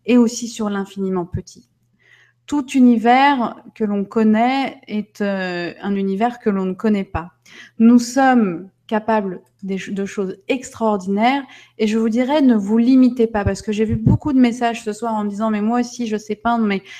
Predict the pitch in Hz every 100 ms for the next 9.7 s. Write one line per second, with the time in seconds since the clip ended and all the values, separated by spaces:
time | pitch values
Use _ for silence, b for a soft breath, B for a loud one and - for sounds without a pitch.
0 | B B 208 214 233 220 208 202 202 196
1 | 208 196 196 190 190 - 202 202 214 -
2 | 214 214 214 208 240 233 220 196 196 196
3 | 202 208 214 - B B B _ - 226
4 | 254 262 254 233 233 226 - - 220 240
5 | 240 226 233 202 180 - _ _ _ _
6 | _ _ 220 233 262 262 254 - 277 240
7 | 208 208 208 - - 196 175 175 185 190
8 | 185 - 180 175 180 180 - - 185 175
9 | 170 170 175 185 170 175